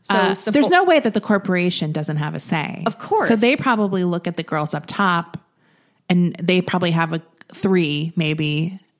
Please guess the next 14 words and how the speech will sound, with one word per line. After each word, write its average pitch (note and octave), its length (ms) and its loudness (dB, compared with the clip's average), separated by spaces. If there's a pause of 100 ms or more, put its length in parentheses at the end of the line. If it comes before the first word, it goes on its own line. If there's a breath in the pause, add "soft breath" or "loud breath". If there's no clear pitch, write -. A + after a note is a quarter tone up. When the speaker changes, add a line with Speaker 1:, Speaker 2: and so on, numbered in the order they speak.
(120)
Speaker 2:
Uh, D#3 160 0
it's F#3+ 140 2
not G3+ 120 6
even F#3 140 2
necessarily D#3+ 440 -2
the D3 100 -4
top D3+ 300 -4
three, E3 500 0
but D3+ 240 -2
just, E3+ 200 -2
like, D#3 120 -2
three F#3 220 2
girls, D#3+ 260 -2
like, D#3 160 -2